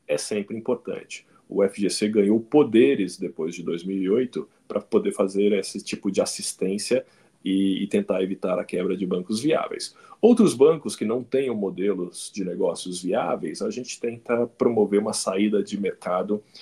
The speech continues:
é, organizada. De novo, pra que não tenha solavancos, pra que não aumente a percepção de risco, isso acabe afetando a estabilidade do sistema financeiro. Também tem os casos mais do passado de bancos que cometeram fraudes.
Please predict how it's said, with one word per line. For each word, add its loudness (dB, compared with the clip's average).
é, 6
organizada. 4
De -4
novo, -2
pra -4
que -6
não -4
tenha -6
solavancos, 2
pra -6
que -4
não -4
aumente 0
a -2
percepção -4
de -4
risco, -2
isso 0
acabe 0
afetando 2
a 0
estabilidade -2
do -2
sistema -4
financeiro. -4
Também 6
tem -2
os -2
casos 0
mais 0
do -14
passado -2
de -6
bancos 2
que -12
cometeram 2
fraudes. 0